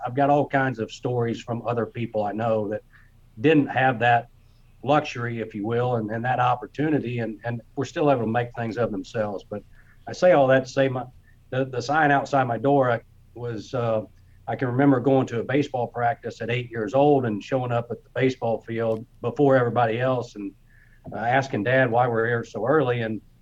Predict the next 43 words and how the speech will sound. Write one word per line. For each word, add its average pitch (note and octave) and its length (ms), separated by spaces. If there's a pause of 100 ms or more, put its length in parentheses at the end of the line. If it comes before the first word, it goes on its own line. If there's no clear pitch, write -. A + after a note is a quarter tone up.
(340)
uh, G#2 440 (180)
a A2 80
comment B2+ 560
he B2+ 100
made B2+ 360
was, A2+ 400 (320)
"Hey, A#2+ 160
you A#2 160
show C3 260
up C3 300
earlier C3 340
than B2+ 140
everybody B2+ 360
else, C3 300
you G2+ 80
stay C3 300
later B2+ 240
than B2 100
everybody B2 380
else, B2+ 320
and A2+ 100
you A2+ 100
work A2 220
harder A#2+ 280
and G#2 100
smarter D3 360
than G2 140
everybody - 360 (140)
else, G2+ 220
and, G#2 160 (400)
and A2+ 140
you'll A#2+ 160
see C3 200
success, - 600
and, G#2+ 260 (380)
uh, A2 240
things B2+ 300
will B2 100
just A#2+ 220
happen B2 400
for G#2 200
you." G#2 140
And, G#2+ 220